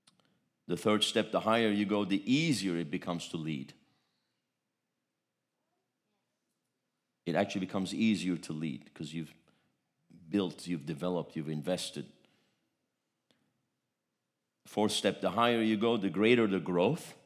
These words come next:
The fifth step, you never leave the base level or the levels below where you are. So you will still always have a positional or title-based leadership.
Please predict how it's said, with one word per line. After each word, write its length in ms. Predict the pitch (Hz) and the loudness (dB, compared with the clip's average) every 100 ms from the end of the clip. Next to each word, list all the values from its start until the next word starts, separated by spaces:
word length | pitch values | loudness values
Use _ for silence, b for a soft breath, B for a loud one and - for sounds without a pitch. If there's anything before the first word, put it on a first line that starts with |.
| _ _ _ _ _ _ _ _ _ _ _ _ _ _ _ _ _ _ _ _ _ _ _ - | _ _ _ _ _ _ _ _ _ _ _ _ _ _ _ _ _ _ _ _ _ _ _ -10
The 80 | 85 | -2
fifth 220 | 113 107 | -2 0
step, 300 | - 107 - | 0 -2 0
you 140 | 98 | 0
never 360 | 98 101 120 127 | 4 6 4 4
leave 340 | 117 117 110 | 2 2 0
the 80 | 92 | -2
base 420 | 80 101 101 - | 2 4 4 0
level 360 | 98 87 73 62 - _ _ _ _ _ _ _ _ _ _ _ _ _ _ _ _ _ _ _ | 0 0 -2 -8 -14 _ _ _ _ _ _ _ _ _ _ _ _ _ _ _ _ _ _ _
or 160 | 90 98 | 0 2
the 100 | 95 | 2
levels 360 | 95 101 101 85 | 4 4 2 -2
below 280 | 95 95 | 0 2
where 160 | 92 90 | 2 0
you 240 | 87 85 | -2 -4
are. 280 | 67 78 58 - _ _ _ _ _ _ _ _ _ _ _ _ _ _ _ _ _ _ _ _ _ _ _ _ - | -4 -4 -6 -14 _ _ _ _ _ _ _ _ _ _ _ _ _ _ _ _ _ _ _ _ _ _ _ _ -16
So 280 | - 85 73 | -6 -4 -2
you 180 | 87 | -2
will 100 | 92 | -2
still 300 | 87 - 107 | -2 -2 -2
always 400 | 85 104 101 98 | 2 2 0 -2
have 200 | - 98 | -2 -2
a 80 | 90 | -2
positional 720 | 82 90 95 98 104 98 95 | -4 -4 -2 -2 -2 -2 -2
or 120 | 73 - | -4 -8
title-based 720 | - 92 95 87 92 90 - | -2 0 2 0 -2 -4 -4
leadership. 460 | 92 95 - 92 | -4 -4 -6 -8